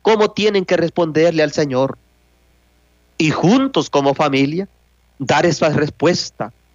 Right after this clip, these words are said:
positiva. Habla, Señor, que tu familia te escucha. Es importante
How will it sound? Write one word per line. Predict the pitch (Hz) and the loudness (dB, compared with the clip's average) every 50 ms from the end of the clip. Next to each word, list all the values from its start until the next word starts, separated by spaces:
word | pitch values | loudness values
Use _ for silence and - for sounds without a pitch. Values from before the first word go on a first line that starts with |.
| _ _ | _ _
positiva. | - 151 147 - 139 127 - - 135 123 120 113 113 110 _ _ _ _ _ _ _ _ _ _ _ _ _ | 0 0 0 0 -2 -4 -4 -2 -2 -2 -2 -2 -6 -8 _ _ _ _ _ _ _ _ _ _ _ _ _
Habla, | - 139 143 147 139 117 104 101 95 92 95 - _ _ - | -2 0 0 0 0 -2 -2 -4 -6 -6 -6 -10 _ _ -10
Señor, | - - 160 156 147 117 104 104 107 - - - _ _ _ _ _ _ _ _ | -4 -2 0 0 2 2 0 0 0 -4 -8 -14 _ _ _ _ _ _ _ _
que | - 160 156 | -4 -4 -2
tu | 160 - 214 | 0 0 0
familia | - 247 233 185 123 110 110 98 92 95 92 90 90 - _ _ _ _ _ _ _ _ | 2 2 0 0 0 -2 -4 -4 -6 -6 -6 -8 -8 -10 _ _ _ _ _ _ _ _
te | - 160 165 175 180 - - | 0 2 2 4 2 2 0
escucha. | - 143 - - - - 170 185 165 - - - - - _ _ _ _ _ _ _ _ _ _ _ _ _ _ _ _ _ _ _ _ _ _ _ _ _ _ _ _ _ _ _ _ _ _ _ _ _ _ _ _ _ _ _ _ _ _ _ _ _ _ _ _ _ _ _ _ _ _ _ _ _ _ _ _ - | -2 -4 -4 -4 -2 0 0 0 0 0 -4 -10 -10 -10 _ _ _ _ _ _ _ _ _ _ _ _ _ _ _ _ _ _ _ _ _ _ _ _ _ _ _ _ _ _ _ _ _ _ _ _ _ _ _ _ _ _ _ _ _ _ _ _ _ _ _ _ _ _ _ _ _ _ _ _ _ _ _ _ -2
Es | 165 165 160 - | -2 0 0 0
importante | 185 180 175 - 170 160 156 - 165 151 151 139 127 - - - 143 135 131 | -2 0 0 2 0 0 0 0 -2 -2 -2 -2 -4 -6 -4 -2 -2 -2 -4